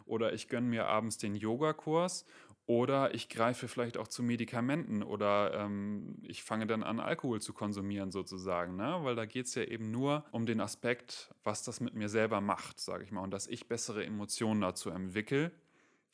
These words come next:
Und da, ähm, gibt es natürlich Coping-Stile, die sehr viel besser sind oder ich will sagen gesünder. Also ein emotionsorientiertes Coping, einmal um den Block gehen,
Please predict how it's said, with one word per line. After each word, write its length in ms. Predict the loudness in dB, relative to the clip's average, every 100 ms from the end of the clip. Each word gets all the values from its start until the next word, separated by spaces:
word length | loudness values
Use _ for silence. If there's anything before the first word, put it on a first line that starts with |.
| -8
Und 200 | -2 4
da, 460 | 6 6 6 4 2
ähm, 380 | 2 2 0
gibt 180 | -2 -4
es 120 | -2
natürlich 640 | -2 -2 -2 0 0 -2 -10 _ _ -2
Coping-Stile, 760 | 2 2 0 -2 -2 0 0
die 180 | 0 -2
sehr 200 | 2 0
viel 280 | 2 0 0
besser 480 | 4 4 6 4 6
sind 300 | 6 4 2
oder 180 | 0 0
ich 140 | 0
will 80 | -2
sagen 340 | 4 4 4
gesünder. 640 | 0 2 2 2 2 0 -2 -14 -20 -20 -12 0
Also 260 | 2 2 0
ein 200 | 0 0
emotionsorientiertes 1200 | -2 -2 -2 0 0 0 -2 -2 -2 -4 -6 -6
Coping, 340 | -4 0 0 2
einmal 320 | 2 4 2
um 80 | 2
den 40 |
Block 200 | 4 4
gehen, 320 | 2 0 0